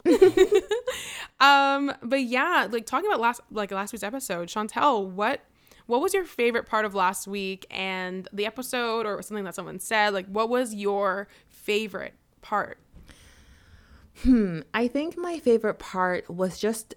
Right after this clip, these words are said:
Speaker 2: being able to think about and say what makes a friendship strong, because it reminded me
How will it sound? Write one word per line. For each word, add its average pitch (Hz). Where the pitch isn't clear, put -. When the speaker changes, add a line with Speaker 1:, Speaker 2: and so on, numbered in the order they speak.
Speaker 2:
being 185
able 170
to 165
think 180
about 180
and 160
say 156
what 175
makes 165
a 165
friendship 165
strong, 165
because 175
it 175
reminded 175
me 160